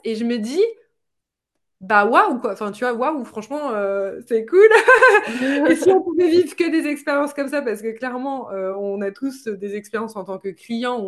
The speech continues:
Speaker 1: on se dit, « Mais mon Dieu, quelle horreur. » Et parfois, quand on est entrepreneur, c'est pas évident, euh, tu vois, le côté, euh, tu sais, des fois, on est un peu dans notre opérationnel, dans notre
Speaker 2: Mm.
Speaker 1: objectif, euh, un peu final. Des fois,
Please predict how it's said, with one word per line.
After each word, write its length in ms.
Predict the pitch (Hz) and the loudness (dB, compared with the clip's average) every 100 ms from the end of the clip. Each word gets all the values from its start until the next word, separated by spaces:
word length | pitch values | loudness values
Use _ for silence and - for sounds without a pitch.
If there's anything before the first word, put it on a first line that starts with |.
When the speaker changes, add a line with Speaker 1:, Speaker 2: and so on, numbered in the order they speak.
| 185 | -10
Speaker 1:
on 40 | |
se 160 | - 196 | -12 -14
dit, « 180 | 190 208 | -10 -10
Mais 160 | 175 | -10
mon 180 | 175 190 | -14 -14
Dieu, 200 | 190 208 | -10 -10
quelle 220 | 208 190 | -8 -4
horreur. » 400 | 185 196 277 330 - _ - _ _ - | -4 0 0 -2 -8 _ -20 _ _ -4
Et 80 | 240 | 0
parfois, 300 | 208 185 370 | 0 0 -2
quand 140 | 381 262 | -2 -4
on 20 | |
est 40 | |
entrepreneur, 540 | 208 190 202 - 202 349 | -4 -8 -10 -10 -6 -6
c'est 100 | 233 | -6
pas 180 | 226 220 220 | -6 -6 -4
évident, 680 | 269 262 302 262 294 330 233 | -4 -2 -4 -2 -2 -2 -4
euh, 140 | 208 | -6
tu 120 | 208 | -8
vois, 100 | 247 | -6
le 140 | 262 226 | -4 -4
côté, 500 | 220 220 254 269 262 | -4 -6 -4 -4 -2
euh, 120 | 214 | -4
tu 60 | 202 _ _ _ - | -6 _ _ _ -6
sais, 60 | |
des 80 | 269 | -4
fois, 120 | 277 302 | -2 -2
on 20 | |
est 20 | |
un 140 | 214 208 | -2 -2
peu 120 | 254 | -2
dans 120 | 247 | -2
notre 240 | 220 208 233 | -2 -2 -2
opérationnel, 920 | 226 226 220 220 247 240 240 247 247 | 0 -2 -2 -4 -4 -2 -2 0 -2
dans 120 | 220 | -4
notre 280 | 208 202 233 | -6 -4 -4
Speaker 2:
Mm. 0 | |
Speaker 1:
objectif, 840 | 208 226 226 - 233 233 233 226 | -4 -4 -6 -10 -10 -8 -8 -4
euh, 80 | 220 | -2
un 120 | 208 | 0
peu 140 | 208 208 | -2 -6
final. 500 | - 240 262 277 226 | -6 -4 -2 -2 -2
Des 100 | 220 | -4
fois, 260 | 220 330 | -2 -4